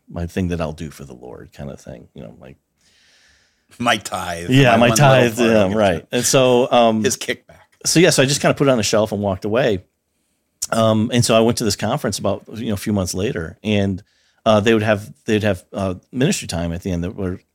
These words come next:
Speaker 1: that their ministry school students would come out and they'd prophesy over everybody. And, you know, I, I didn't like anything that was happening. I didn't like the laughing. I didn't like, I, I was judging
Speaker 2: Yeah.
Speaker 1: everything. Um, but I was like, I, I was like, "I'll go get, you know, I'll go get my, my fortune told."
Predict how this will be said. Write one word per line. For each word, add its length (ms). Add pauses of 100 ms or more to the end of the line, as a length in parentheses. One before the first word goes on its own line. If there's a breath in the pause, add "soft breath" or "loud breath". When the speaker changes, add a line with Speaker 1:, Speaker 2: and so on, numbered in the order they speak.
Speaker 1:
that 280
their 240
ministry 420
school 220
students 320
would 100
come 140
out 60
and 100
they'd 120
prophesy 380
over 160
everybody. 300 (880)
And, 160
you 100
know, 40
I, 240
I 100
didn't 200
like 160
anything 320
that 80
was 100
happening. 420
I 40
didn't 120
like 120
the 100
laughing. 520
I 40
didn't 140
like, 260
I, 160
I 160
was 160
judging 380
Speaker 2:
Yeah. 60
Speaker 1:
everything. 500 (400)
Um, 400 (160)
but 160
I 40
was 140
like, 240
I, 80
I 160
was 100
like, 140
"I'll 160
go 160
get, 300 (800)
you 160
know, 40
I'll 160
go 120
get 160
my, 240 (100)
my 160
fortune 380
told." 320